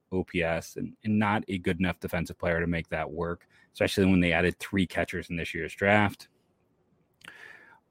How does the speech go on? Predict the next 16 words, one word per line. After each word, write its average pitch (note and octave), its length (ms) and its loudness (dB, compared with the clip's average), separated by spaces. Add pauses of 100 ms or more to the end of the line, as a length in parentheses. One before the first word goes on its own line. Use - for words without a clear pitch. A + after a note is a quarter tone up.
(240)
Marcos D3 560 8
Gonzalez G2+ 600 8
was F2+ 160 -2
a E2 100 0
pretty A2 280 0
big G2 200 4
signing F2+ 360 2
back D2+ 200 -4
in - 40 -10
the D#2 120 -4
day. D2+ 100 -2
He G#2+ 140 2
was C#3 140 4
a D3 60 0
guy G#2 460 6
who F#2+ 340 0